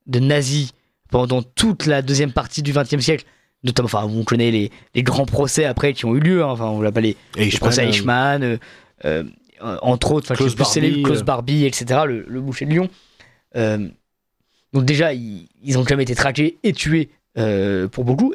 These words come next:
Speaker 1: Et puis le dernier élément, là où, euh, en effet, il faut, et vous l'avez rappelé, mais je le re-rappelle, c'est pas tant une question qu'un, qu'un, qu'un petit rappel, euh, sur ce que vous venez de dire. Euh, en l'occurrence, dans le cadre de l'affaire Quentin, c'est pour ça que j'ai précisé, nous prenions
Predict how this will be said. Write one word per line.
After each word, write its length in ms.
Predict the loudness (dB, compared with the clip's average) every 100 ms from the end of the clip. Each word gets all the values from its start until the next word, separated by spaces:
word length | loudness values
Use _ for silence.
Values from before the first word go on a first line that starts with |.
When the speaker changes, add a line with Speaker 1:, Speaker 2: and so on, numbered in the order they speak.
| -2
Speaker 1:
Et 80 | -4
puis 140 | -2
le 40 | -2
dernier 280 | -2 0
élément, 280 | 0 2 0 -6 _ _ _ _
là 200 | 0 2
où, 240 | -2 -4
euh, 100 | -4
en 140 | -2 -2
effet, 180 | 0 -2
il 80 |
faut, 320 | -2 -4 -2 -2
et 80 |
vous 140 | 0 2
l'avez 140 | 2
rappelé, 340 | 0 0 -2 -2
mais 100 | -4
je 80 |
le 120 | -4 0
re-rappelle, 500 | 2 0 0 -2 -2
c'est 100 | -4
pas 80 |
tant 120 | 0 0
une 80 |
question 300 | 0 -2 -2
qu'un, 340 | 0 -2 -2 -4
qu'un, 360 | -2 -2 -2
qu'un 140 | -4 -4
petit 240 | -2 0
rappel, 320 | 0 0 -2
euh, 80 | -2 -6 _ _ _ _ _
sur 140 | -6
ce 60 | 0
que 60 |
vous 60 | 2
venez 120 | 2
de 60 | 2
dire. 160 | 0 -2 _ _ _ -10
Euh, 200 | -8 -8 -14 _
en 100 | 0
l'occurrence, 640 | 0 0 2 2 0 -8 -6
dans 160 | -2 0
le 120 | 2
cadre 240 | 0 0
de 80 | -2
l'affaire 240 | -2 -4
Quentin, 300 | -2 -2 0
c'est 140 | -2 -2
pour 40 |
ça 80 | -2
que 60 | -2
j'ai 60 |
précisé, 480 | -2 0 0 0 0
nous 100 | -2
prenions 480 | 0 2 2 0